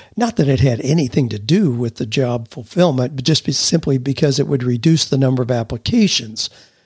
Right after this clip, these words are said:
So instead of getting eight hundred applications, they'd get three hundred. Uh, well, now they're being open about it. You know, it really doesn't matter if you have a degree or not. We wanna know what it is you can do that produces,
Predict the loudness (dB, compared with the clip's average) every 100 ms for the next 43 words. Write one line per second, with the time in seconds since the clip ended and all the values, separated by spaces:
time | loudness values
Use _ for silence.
0 | _ -2 -2 0 0 2 -2 -6 -12 -6
1 | -2 0 -2 -2 0 2 2 2 0 -2
2 | -6 -4 -2 0 0 0 -2 -6 -16 -20
3 | -20 -6 2 4 4 2 -2 -12 _ _
4 | _ _ _ -14 -8 -8 -2 2 4 2
5 | -2 _ _ _ -20 -16 -4 0 2 4
6 | 4 2 2 2 0 0 0 0 -2 -2
7 | 0 2 0 -4 -2 0 0 -2 -2 -4
8 | -4 -12 -10 -6 -6 -8 -18 _ _ _
9 | -2 0 2 0 -6 -2 0 0 2 2
10 | 2 2 2 0 -4 -16 -2 2 2 4
11 | 2 2 2 0 0 -2 -2 0 2 4
12 | 2 0 -4 -4 -2 2 2 0 -4 -6